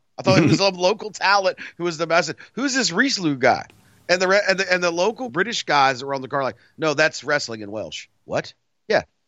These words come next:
Speaker 1: The marquee's just reading wrestling, you know, like, "Pro wrestling tonight only, bro." And I was like,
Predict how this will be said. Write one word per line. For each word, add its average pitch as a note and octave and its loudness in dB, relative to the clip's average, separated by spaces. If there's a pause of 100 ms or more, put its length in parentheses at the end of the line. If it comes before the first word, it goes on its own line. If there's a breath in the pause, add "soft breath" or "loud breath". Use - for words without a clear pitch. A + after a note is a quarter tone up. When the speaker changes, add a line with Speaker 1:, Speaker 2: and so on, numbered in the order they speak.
(200)
Speaker 1:
The E3+ -4
marquee's F#3+ 2
just D#3 -4
reading E3 -4
wrestling, D3 0
you C3 -10
know, B2+ -4
like, A#2 -8
"Pro C#3+ -2
wrestling D3 2
tonight D3 0
only, C3+ -4
bro." D#3 -4 (340 loud breath)
And C#3 0
I C#3+ 6
was C#3 2
like, C3 2